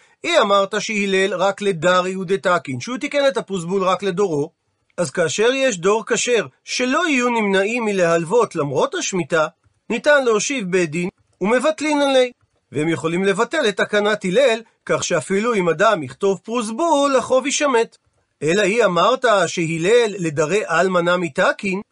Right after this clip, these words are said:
שהוא לא תיקן את הפרוסבול רק לדורו, אלא גם לדורות שלאחריו, הא, יש כלל שאומר, אין בית דין יכול לבטל דברי בית דין חברו, אלא אם כן הוא גדול ממנו בחוכמה ובמניין. ואם כך, לא ניתן לבטל את תקנתו של הלל הזקן.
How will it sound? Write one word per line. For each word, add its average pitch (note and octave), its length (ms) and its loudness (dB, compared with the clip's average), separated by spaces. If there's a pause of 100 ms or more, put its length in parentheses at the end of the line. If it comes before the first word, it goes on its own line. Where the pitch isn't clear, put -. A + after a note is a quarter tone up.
(300)
שהוא G#3 200 -2
לא A3+ 140 4
תיקן C4+ 340 0
את G3+ 100 -2
הפרוסבול F#3+ 520 -2
רק G3+ 180 2
לדורו, F#3+ 520 2
אלא E3 160 0
גם F#3+ 240 0
לדורות G3 360 -2
שלאחריו, F#3+ 720 0 (440)
הא, A3 320 4
יש G#3 240 2
כלל A3+ 220 0
שאומר, G#3+ 640 2
אין G#3 240 0
בית A3+ 160 2
דין G3+ 160 -4
יכול G#3+ 300 0
לבטל F#3 380 0
דברי G3 280 -2
בית G3 160 0
דין G#3 140 -2
חברו, G#3+ 540 2 (280)
אלא G#3 200 0
אם F#3 180 0
כן A#3+ 160 0
הוא G#3+ 140 -2
גדול G#3 420 2
ממנו G3+ 360 2
בחוכמה F3+ 520 0
ובמניין. G#3+ 640 0 (400)
ואם F#3+ 300 -2
כך, A3+ 480 4
לא G#3 160 0
ניתן A3 320 0
לבטל G#3+ 460 0
את G3 80 -2
תקנתו G3+ 520 0
של F#3+ 180 -4
הלל E3+ 240 -2
הזקן. G#3+ 440 -2